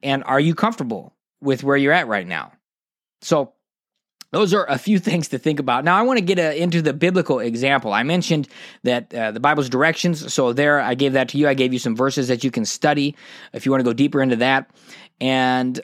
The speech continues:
I want to, um, oh, uh, before I go into the biblical example, I remember, uh,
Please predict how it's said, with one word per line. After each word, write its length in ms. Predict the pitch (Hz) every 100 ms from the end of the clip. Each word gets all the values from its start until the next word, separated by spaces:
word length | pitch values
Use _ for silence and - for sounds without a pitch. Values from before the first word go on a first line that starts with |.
| -
I 160 | 131
want 260 | 143 185 160
to, 340 | 175 165 151
um, 380 | 123 127 113 101 _ 156
oh, 180 | 190 -
uh, 140 | 160
before 320 | 135 127 226
I 60 | 233
go 140 | 156
into 100 | 160
the 80 | 139
biblical 280 | 143 139 127
example, 600 | 104 120 127 120 101 90 - _ _ _ - - -
I 60 | 147
remember, 560 | 196 170 170 156 123 -
uh, 480 | 117 110 92 69 -